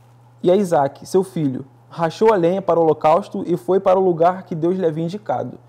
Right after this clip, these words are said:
Vocês sabem o que é holocausto? Holocausto é, é um costume que ele, que tinha de oferecer o sacrifício a Deus. Ele, ele cortava em pedaços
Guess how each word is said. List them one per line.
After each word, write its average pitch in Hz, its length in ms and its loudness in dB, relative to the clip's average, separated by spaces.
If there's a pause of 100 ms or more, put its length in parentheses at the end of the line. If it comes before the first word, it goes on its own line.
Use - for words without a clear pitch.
(380)
Vocês 262 140 -14
sabem 233 180 -4
o 208 40 -12
que 208 60 -10
é 190 40 -2
holocausto? 156 680 -6 (1160)
Holocausto 165 720 -6 (500)
é, 143 540 -6
é 143 80 -12
um 160 80 -10
costume 156 640 -10 (320)
que - 80 -12
ele, 143 260 -6
que 151 200 -12
tinha 180 300 -10
de 160 80 -8
oferecer 170 380 -8
o 175 60 -6
sacrifício 175 680 -10
a 208 40 -6
Deus. 151 400 -8 (600)
Ele, 147 380 -6 (260)
ele 139 160 -10
cortava 190 720 -6 (180)
em 151 80 -12
pedaços 139 720 -6